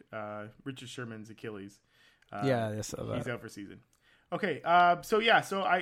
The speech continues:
Speaker 1: like we said, so Melvin Gordon start. Uh, I would probably be nervous about any of the,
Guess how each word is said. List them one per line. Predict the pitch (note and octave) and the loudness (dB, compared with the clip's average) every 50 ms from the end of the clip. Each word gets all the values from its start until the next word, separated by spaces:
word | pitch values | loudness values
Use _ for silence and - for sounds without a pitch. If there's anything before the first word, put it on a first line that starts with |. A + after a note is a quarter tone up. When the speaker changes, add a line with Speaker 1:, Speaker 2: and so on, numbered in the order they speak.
| - - | 0 -4
Speaker 1:
like | F3 D#3+ - | -6 -6 -6
we | E3 E3+ | -8 -6
said, | - F#3 F3+ F3 - | -2 -2 -2 -2 -2
so | E3 | -2
Melvin | E3 F3+ F3+ E3 D#3+ | -2 -2 -2 -2 -4
Gordon | D#3 E3 D#3+ D3+ | -6 -4 -6 -6
start. | D3 - - D#3 D3+ D3+ - - | -8 -6 -2 -2 -2 -2 -2 -2
Uh, | D3 C#3 C3+ C3 - | -2 -2 -2 -2 -2
I | - C#3+ | -4 -4
would | C#3+ B2 | -4 -2
probably | - E3+ E3+ D#3+ D#3+ | 0 0 0 0 -2
be | D3+ | -2
nervous | D3+ D3+ C#3+ C#3+ C3 | -4 -4 -4 -6 -8
about | C#3 D3 D3 - C#3+ | -6 -6 -6 -4 -4
any | C#3+ C#3+ C#3 | -4 -4 -4
of | C3 | -4
the, | C3+ C3 B2+ B2 A#2+ A#2+ A#2+ | -4 -4 -4 -4 -6 -6 -8